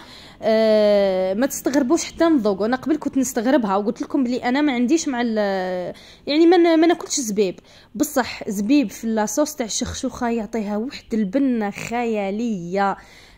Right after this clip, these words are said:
خياليه تاع الصح. ورا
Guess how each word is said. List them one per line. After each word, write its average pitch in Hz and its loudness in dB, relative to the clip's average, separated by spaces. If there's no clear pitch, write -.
خياليه 262 4
تاع 220 -10
الصح. - -16
ورا 294 6